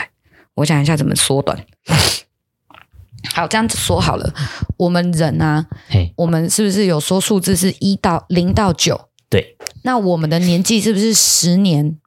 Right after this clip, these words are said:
Speaker 1: 十年算一个区间？
Speaker 2: 一轮，这样吗？
Speaker 1: 一轮是十二，
Speaker 2: 哦，哦，
Speaker 1: 但是，
Speaker 2: 对，一轮是十二。
Speaker 1: 但是十二，为什么会说十二？是因为生肖的关系。
Speaker 2: 对。
Speaker 1: 但是其实在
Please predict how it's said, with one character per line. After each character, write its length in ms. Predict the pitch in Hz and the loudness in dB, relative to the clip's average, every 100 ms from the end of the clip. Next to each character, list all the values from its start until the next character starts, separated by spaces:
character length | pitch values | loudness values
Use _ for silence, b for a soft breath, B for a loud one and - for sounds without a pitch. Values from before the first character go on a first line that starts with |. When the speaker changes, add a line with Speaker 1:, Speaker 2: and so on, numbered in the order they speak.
| _ | _
Speaker 1:
十 280 | - - 190 | -4 0 2
年 200 | 208 190 | 2 2
算 180 | 196 196 | 0 0
一 40 | |
个 100 | 185 | 0
区 240 | 160 160 160 | 0 0 0
间？ 320 | - 143 156 | 0 0 -2
Speaker 2:
一 100 | - | 0
轮， 400 | 110 92 78 78 98 _ | 2 2 0 -4 -10 _
这 120 | - | -6
样 80 | 92 | -4
吗？ 160 | 82 95 - | -4 -6 -2
Speaker 1:
一 100 | 254 | 0
轮 180 | 180 | 0
是 120 | 165 180 | 0 0
十 200 | - - | 0 0
二， 120 | 160 - | 0 -2
Speaker 2:
哦， 180 | - - | -4 -2
哦， 40 | 151 | -2
Speaker 1:
但 140 | 226 | -2
是， 180 | 233 233 | 0 0
Speaker 2:
对， 60 | 202 | 0
一 120 | 95 | -2
轮 160 | 92 85 | 0 -2
是 120 | 113 | -2
十 180 | - - | -4 -4
二。 80 | - | -4
Speaker 1:
但 180 | 247 | -2
是 300 | 254 262 247 240 B B B B _ - - _ - | -2 0 0 -2 B B B B _ -20 -20 _ -4
十 240 | - 196 | 0 0
二， 300 | 185 254 220 - | 0 0 -2 -2
为 100 | 285 | -2
什 120 | 285 | 0
么 80 | 165 | 0
会 80 | 196 | 0
说 140 | 196 | 0
十 200 | 196 - | 0 0
二？ 120 | 160 | 0
是 140 | 180 180 | 0 0
因 80 | 170 | 0
为 80 | 180 | 0
生 300 | - 170 165 | 0 0 0
肖 220 | 185 151 | 0 0
的 60 | |
关 200 | - 65 | 0 -2
系。 300 | 71 - - - | 0 0 -2 0
Speaker 2:
对。 300 | 87 82 117 | 2 2 -2
Speaker 1:
但 140 | - | -2
是 140 | 285 285 | 0 0
其 200 | - 175 | 0 0
实 320 | 160 160 156 B B B B _ _ _ - | 2 0 -2 B B B B _ _ _ -6
在 380 | 247 233 170 | -2 0 -2